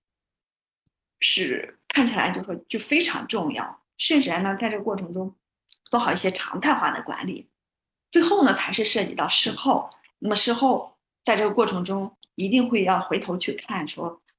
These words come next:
的哪些环节做对了，哪些环节没做对，那么原因是什么，然后做，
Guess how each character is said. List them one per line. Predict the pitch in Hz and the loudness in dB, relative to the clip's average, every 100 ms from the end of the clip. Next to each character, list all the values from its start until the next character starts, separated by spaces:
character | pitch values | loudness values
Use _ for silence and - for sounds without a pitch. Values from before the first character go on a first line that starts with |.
| _ _ | _ _
的 | - 131 - - _ _ _ _ _ _ _ - | -2 -2 -4 -16 _ _ _ _ _ _ _ -2
哪 | 208 - | 0 0
些 | - 269 320 - _ _ _ _ - | 4 4 4 -2 _ _ _ _ -4
环 | 147 208 | -2 0
节 | 226 - | -2 -2
做 | 262 220 | -2 0
对 | 277 226 | 0 0
了， | - - | -2 -4
哪 | 190 - | -6 0
些 | 269 | 0
环 | - 202 | 2 -2
节 | 202 180 | -4 -4
没 | 196 | -4
做 | 240 190 | -2 -4
对， | - - - | -6 -8 -6
那 | - | -2
么 | 220 202 - _ _ _ _ _ _ _ _ _ _ | -2 -2 -6 _ _ _ _ _ _ _ _ _ _
原 | 180 175 240 | 0 4 6
因 | 302 | 6
是 | - | 4
什 | 233 - | -2 -2
么， | - - - | -8 -8 -6
然 | 160 | -2
后 | 208 185 - _ _ - | -2 -4 -8 _ _ 0
做， | 233 | 2